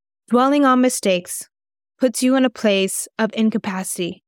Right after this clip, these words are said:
And what I mean by this is because your mind is so consumed by this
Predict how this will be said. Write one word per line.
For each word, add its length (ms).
And 160
what 140
I 100
mean 200
by 140
this 420
is 300
because 640
your 140
mind 560
is 160
so 260
consumed 720
by 280
this 380